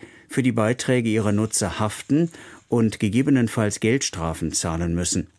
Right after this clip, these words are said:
Wie dies umgesetzt werden soll, ist noch offen. Bislang sieht die Rechtslage in Brasilien vor,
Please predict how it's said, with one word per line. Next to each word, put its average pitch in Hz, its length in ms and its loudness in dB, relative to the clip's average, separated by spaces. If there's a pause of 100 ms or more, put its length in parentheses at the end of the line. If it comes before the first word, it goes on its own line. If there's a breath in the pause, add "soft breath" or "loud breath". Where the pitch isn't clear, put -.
(340 loud breath)
Wie 107 220 0
dies 101 240 0
umgesetzt 120 580 0
werden 101 220 0
soll, 92 240 0
ist - 320 -4
noch 87 100 -4
offen. - 360 -4 (880 loud breath)
Bislang 127 420 2
sieht 165 240 2
die 156 80 4
Rechtslage 123 640 0
in 113 100 2
Brasilien 110 520 2
vor, 113 360 0